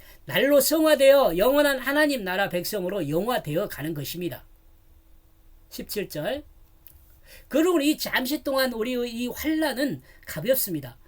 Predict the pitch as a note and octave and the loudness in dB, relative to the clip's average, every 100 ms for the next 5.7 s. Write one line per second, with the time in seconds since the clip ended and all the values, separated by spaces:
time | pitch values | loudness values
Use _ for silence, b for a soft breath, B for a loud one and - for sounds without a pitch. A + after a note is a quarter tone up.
0 | - - B3+ C#4 C4 - - - - C4+ | -20 -16 -4 -2 -4 -6 -20 -12 -6 2
1 | D4+ C4 F3 C#3+ D#3+ C#3+ - - - - | 2 0 -4 -6 -6 -6 -12 -20 -16 -8
2 | C#4+ C#4 F3+ B - C4 - E4+ E4 D#4 | -2 -2 -4 B 2 2 2 2 4 4
3 | B3 G#3+ B3 F3+ A#3+ E4 D4+ C4 D4 C4+ | 4 0 2 4 4 4 2 2 2 2
4 | D#3 F3+ A#3 A#3+ F#3+ D3+ C#3+ F#3+ G#3 - | 2 2 4 2 2 0 -2 -4 -4 -4
5 | F#3 E3+ D3 C#3 C3+ - - | -4 -6 -6 -8 -10 -12 -14